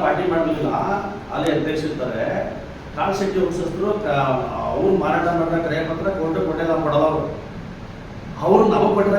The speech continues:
ಕರೆಯ ಪತ್ರ, ಸಿದ್ಲಿಂಗರಿಗೆ ಮಾರಾಟ ಮಾಡತಕ್ಕಂಥ ಕರೆಯ ಪತ್ರ ಕೋರ್ಟ್ ಕೊಟ್ಟಿಲ್ಲ. ಸಾವಿರದ ಒಂಬೈನೂರ ಅರವತ್ತೈದು ಡಾಕ್ಯು-, ಇದು ಇಸ್ರೇಲ್ ಇರೋ ಡಾಕ್ಯುಮೆಂಟ್ ತಗೊಂಡು, ಇ ಸಿ ತಗೊಂಡು, ಹಳೆ ಡಿ ಸಿ ತಗೊಂಡು ಪಾಪ ಕೋರ್ಟ್ ಬೈತಾರೆ ಅವರು.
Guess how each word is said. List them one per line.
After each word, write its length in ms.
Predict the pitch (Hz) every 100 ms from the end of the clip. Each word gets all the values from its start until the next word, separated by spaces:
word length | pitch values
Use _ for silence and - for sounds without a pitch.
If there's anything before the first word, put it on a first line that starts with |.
| 202
ಕರೆಯ 200 | 185 190
ಪತ್ರ, 120 | 185
ಸಿದ್ಲಿಂಗರಿಗೆ 680 | 190 165 214 208 202 202
ಮಾರಾಟ 220 | 190 185 190 190
ಮಾಡತಕ್ಕಂಥ 480 | 185 190 185 185
ಕರೆಯ 160 | 180 180
ಪತ್ರ 140 | 180
ಕೋರ್ಟ್ 380 | 196 190 185 190
ಕೊಟ್ಟಿಲ್ಲ. 280 | 185 190 185 175 - - - - - - - - -
ಸಾವಿರದ 280 | 156 151 156
ಒಂಬೈನೂರ 300 | - 233 240 220
ಅರವತ್ತೈದು 600 | 208 233 240 226 226 214
ಡಾಕ್ಯು-, 440 | 208 208 202 190
ಇದು 180 | 190 180
ಇಸ್ರೇಲ್ 380 | 180 185 214 208
ಇರೋ 220 | 202 202
ಡಾಕ್ಯುಮೆಂಟ್ 380 | 180 190 202 196
ತಗೊಂಡು, 280 | 190 196 208
ಇ 80 |
ಸಿ 120 | 190 214
ತಗೊಂಡು, 380 | 202 190 190
ಹಳೆ 260 | 220 190 196
ಡಿ 60 | 190
ಸಿ 140 | 196
ತಗೊಂಡು 260 | 196 196 240
ಪಾಪ 320 | 240 - 240
ಕೋರ್ಟ್ 180 | 262 254
ಬೈತಾರೆ 260 | 240 240
ಅವರು. 400 | 233 156 139 -